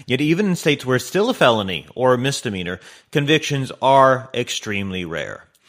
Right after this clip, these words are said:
Additionally, the legality and availability of artificial contraception changed significantly after the often undiscussed Supreme Court decision of Griswold versus Connecticut in nineteen sixty-five.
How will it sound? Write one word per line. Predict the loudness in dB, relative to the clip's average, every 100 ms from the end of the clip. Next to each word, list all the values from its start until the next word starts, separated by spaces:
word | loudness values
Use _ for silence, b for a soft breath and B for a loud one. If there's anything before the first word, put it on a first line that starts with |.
| B B B -4
Additionally, | 0 0 2 2 2 0 -4 -4
the | -4 -6
legality | -4 -4 2 4 4 4 2
and | 0
availability | 2 2 2 2 0 0
of | 2
artificial | 2 2 -2 -6
contraception | -2 -2 -4 -10 -16 -10 -8 -2 0 0 -2 -6
changed | -4 -4 -4
significantly | -6 -4 -2 -2 0 -2 -2 -6 -6
after | -4 -2 -4
the | -6
often | 0 2 2 0
undiscussed | -2 -4 -2 -4 2 2 2
Supreme | -2 -2 -2 -2
Court | -2 -2
decision | -4 -6 -6 -4 -4
of | -4
Griswold | -2 -2 -2 0 0 2
versus | -2 -2 -8
Connecticut | -4 -2 0 0 -2
in | -2
nineteen | -2 -6 -10 -10
sixty-five. | -10 -10 -10 -4 -4 -2 -6